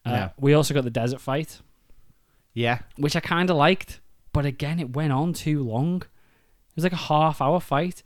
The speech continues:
Speaker 2: So him, like, running through the desert doing all the jumps, and then
Speaker 1: Yeah.
Speaker 2: he fights the tanks and starts
Speaker 1: Yeah,
Speaker 2: smashing
Speaker 1: yeah.
Speaker 2: the tanks up. That looked quite good.
Speaker 1: Yeah.
Speaker 2: Then he did the chase with the
Speaker 1: How did the tanks
Speaker 2: helicopters.
Speaker 1: get to the desert that quick?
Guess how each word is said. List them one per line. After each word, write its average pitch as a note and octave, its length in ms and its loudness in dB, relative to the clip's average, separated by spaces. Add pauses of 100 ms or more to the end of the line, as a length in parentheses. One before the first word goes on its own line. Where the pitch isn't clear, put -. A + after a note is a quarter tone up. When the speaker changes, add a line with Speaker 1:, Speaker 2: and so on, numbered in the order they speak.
(160)
Speaker 2:
So - 120 0
him, F3 200 4
like, D#3 160 4
running C#3 200 6
through B2+ 120 0
the B2 80 -2
desert B2+ 280 2
doing A2+ 180 0
all A2 60 -2
the G#2+ 80 -2
jumps, G#2+ 540 -4 (320)
and A2+ 80 -4
then A#2+ 80 2
Speaker 1:
Yeah. B2 60 2
Speaker 2:
he G#2 60 0
fights C3+ 200 0
the C#3 80 -4
tanks - 560 -10
and A2+ 80 -14
starts - 280 -6
Speaker 1:
Yeah, A#2+ 160 2
Speaker 2:
smashing G#2+ 180 2
Speaker 1:
yeah. A#2 60 -2
Speaker 2:
the A#2 60 -4
tanks A2 320 -6
up. G2 180 -8 (400)
That E3 180 0
looked D#3 180 6
quite C#3 240 2
good. G2+ 260 -6 (120)
Speaker 1:
Yeah. B2 240 0 (220)
Speaker 2:
Then C#3+ 160 4
he E3 60 4
did D3+ 160 -4
the - 80 -8
chase C#3+ 400 0
with C3+ 160 -2
the B2+ 220 0 (180)
Speaker 1:
How D#3+ 200 4
did E3+ 40 2
the F3 60 -2
tanks - 120 0
Speaker 2:
helicopters. D#3+ 220 2
Speaker 1:
get E3 140 0
to - 80 -4
the D#3+ 60 0
desert C3+ 300 0
that - 160 -2
quick? - 320 -4